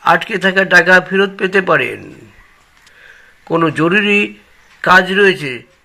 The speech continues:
তাকে সম্পন্ন করতে পারবেন এই মাসেই কর্কট রাশির জাতক এবং জাতিকারা। নিজের ভাবমূর্তি সচেতন,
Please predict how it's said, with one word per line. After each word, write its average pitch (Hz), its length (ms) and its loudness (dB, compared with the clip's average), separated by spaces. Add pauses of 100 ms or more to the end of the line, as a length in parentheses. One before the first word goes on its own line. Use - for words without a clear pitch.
তাকে 135 300 -4
সম্পন্ন 190 540 -4
করতে 190 280 -6
পারবেন 190 400 0
এই 202 220 0
মাসেই 185 500 -2 (720)
কর্কট 175 420 0
রাশির 180 300 -2
জাতক 170 380 2
এবং 175 200 -6
জাতিকারা। 175 760 -2 (1500)
নিজের 190 400 0
ভাবমূর্তি 190 800 -4
সচেতন, 185 680 -4